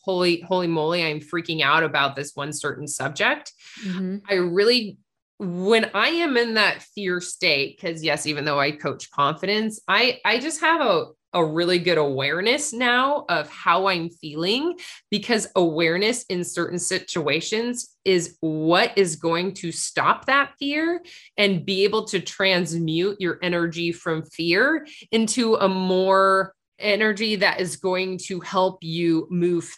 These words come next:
Speaker 1: through that. So if I correlate that to fire, like when I was a first in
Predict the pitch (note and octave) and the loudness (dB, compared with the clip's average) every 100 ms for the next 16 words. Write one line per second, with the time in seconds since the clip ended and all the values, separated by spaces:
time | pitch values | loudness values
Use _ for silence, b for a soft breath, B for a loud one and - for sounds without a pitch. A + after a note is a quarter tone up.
0 | - E3 D#3+ E3 D#3+ - - - - G#3+ | -8 -4 0 0 0 -2 -4 -6 -2 2
1 | F#3 F#3 G3 F#3+ G3+ G3+ G3+ G3 - F#3 | 4 4 0 0 0 2 0 -2 -8 -4
2 | F#3+ F3+ E3+ F3 F3+ - - - G3 D3+ | -2 0 -2 -2 -2 -2 -10 -8 -8 -4
3 | D#3 C#3 C#3 F#3 B3+ A#3 C#3+ D3+ E3 D#3 | -2 0 2 2 0 0 -2 -2 -2 0
4 | D#3 D#3+ D#3+ D#3 - _ E3+ - G#3+ A3+ | 2 0 -2 -8 -18 _ -8 0 2 2
5 | - G3 G3 F#3 | 2 2 2 0